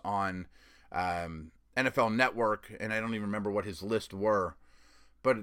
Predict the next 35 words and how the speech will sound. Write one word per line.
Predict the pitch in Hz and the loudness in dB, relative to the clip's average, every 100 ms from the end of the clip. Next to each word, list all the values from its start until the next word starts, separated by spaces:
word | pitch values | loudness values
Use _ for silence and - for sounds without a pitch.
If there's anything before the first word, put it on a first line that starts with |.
| - | -6
you | 110 101 107 120 123 | -12 -12 -8 -4 -2
know, | 117 107 | 0 -4
it, | 85 - - - | -6 -12 -16 -10
it | 104 - 117 113 | -10 -6 -4 -4
occurred | - 185 160 | 4 6 6
to | 131 | 2
me | 123 123 | 2 2
that | 113 113 | 0 2
maybe | 135 139 | 2 2
we | 135 127 | 0 0
could, | 127 101 - - | -2 -4 -10 -4
you | 117 | -4
know, | |
drum | 101 143 139 | 2 4 6
up | 120 | 4
a | 120 | 2
little | 113 104 | -2 -2
controversy | - 113 113 107 107 101 98 95 | 0 0 0 -2 -2 -2 -6 -6
here, | 104 98 92 - - - | -4 -2 -4 -10 -18 -14
because | - 110 135 107 | -12 0 0 0
the | |
tweet | 110 151 156 | -4 -2 2
that | 127 | 4
I | 113 | 2
sent | 104 135 120 - | 2 0 0 -4
certainly | - 127 120 107 98 | 0 2 2 -2 -4
did. | 87 - 101 85 76 92 - | -6 -2 -2 -2 -6 -12 -6
And | 104 101 98 95 - - - - - - - | -4 -2 -2 -4 -8 -18 -20 -20 -20 -20 -16
the | - 117 | -6 2
way | 135 147 151 | 8 8 8
I, | 117 123 117 113 107 - - - - - - - - _ _ _ | 6 6 6 2 -2 -12 -20 -20 -20 -20 -20 -20 -20 _ _ _
I | 117 | -8
phrased | 113 - 180 196 165 107 | -8 2 8 8 8 4
it | 117 101 | 0 2
was, | 110 113 110 104 - | 2 4 4 0 -8